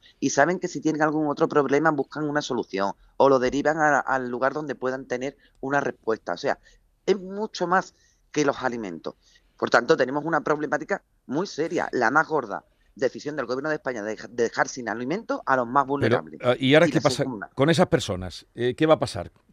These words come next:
Speaker 2: con las que n-, esas personas mayores que usted está, que están perfectamente localizadas, que no tienen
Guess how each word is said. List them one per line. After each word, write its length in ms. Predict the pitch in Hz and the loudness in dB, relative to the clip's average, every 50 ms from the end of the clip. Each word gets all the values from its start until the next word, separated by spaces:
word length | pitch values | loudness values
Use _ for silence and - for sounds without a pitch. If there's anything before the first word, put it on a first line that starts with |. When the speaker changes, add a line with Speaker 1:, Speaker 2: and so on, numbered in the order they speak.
| _ _ _ _ | _ _ _ _
Speaker 2:
con 180 | - 120 120 | -2 0 2
las 120 | 123 113 - | 2 0 0
que 100 | - 117 | 0 -2
n-, 760 | 117 113 113 113 113 90 76 82 78 95 104 107 90 82 95 | -2 0 -2 -2 -4 -4 -8 -12 -10 -10 -10 -10 -10 -8 -8
esas 160 | 117 - 139 | -6 -6 -4
personas 260 | - 127 - 160 170 160 | -6 -2 0 2 4 4
mayores 280 | 151 156 175 208 208 | 6 8 8 8 8
que 80 | - 156 | 6 2
usted 180 | 135 - 156 | 0 2 0
está, 280 | 151 - - 147 143 139 | 0 2 4 4 4 4
que 60 | 120 127 | 4 2
están 200 | - - 151 147 | 4 4 4 4
perfectamente 480 | 127 139 - 147 - 143 143 147 127 143 | 4 2 2 2 2 4 2 4 4 2
localizadas, 460 | 139 - 156 156 - 170 156 131 117 | 4 4 4 4 6 4 4 4 4
que 120 | - 120 | 2 2
no 120 | 127 143 131 | 2 4 2
tienen 300 | 147 151 143 135 127 | 2 0 0 0 -2